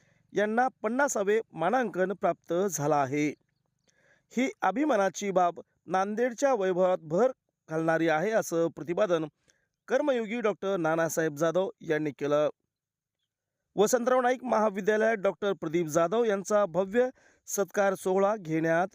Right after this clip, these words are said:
आला होता. या कार्यक्रमाच्या अध्यक्षस्थानी पदावरून डॉक्टर नानासाहेब जाधव बोलत होते.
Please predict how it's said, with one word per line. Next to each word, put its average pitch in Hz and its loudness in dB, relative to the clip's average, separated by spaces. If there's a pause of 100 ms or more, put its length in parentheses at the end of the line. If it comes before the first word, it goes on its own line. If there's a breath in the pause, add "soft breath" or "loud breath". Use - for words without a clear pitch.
(100)
आला 127 0
होता. 139 0 (960)
या 226 2
कार्यक्रमाच्या 180 -2
अध्यक्षस्थानी 160 -2
पदावरून 170 2 (380 soft breath)
डॉक्टर 226 0
नानासाहेब 202 0
जाधव 165 0 (200)
बोलत 175 0
होते. 156 -2